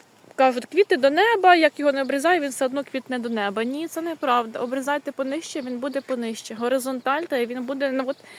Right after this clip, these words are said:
на рівні зі мною. Не знаю, що сказати. Спеку дуже класно тримає. Ну, в кого облітає, шукайте причину. Можливо,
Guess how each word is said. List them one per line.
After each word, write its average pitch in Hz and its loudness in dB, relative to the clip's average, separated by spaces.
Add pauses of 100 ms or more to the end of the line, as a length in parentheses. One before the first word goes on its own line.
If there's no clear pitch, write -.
(140)
на 254 -4
рівні 285 -6
зі 254 -4
мною. 233 -6 (2000)
Не 247 -4
знаю, 240 2
що 226 -6
сказати. 220 -4
Спеку 302 -2
дуже 247 -4
класно 233 -2
тримає. 233 -4
Ну, 233 -6
в - -12
кого 302 2
облітає, 247 0 (380)
шукайте 302 -2
причину. 247 -8
Можливо, 247 -4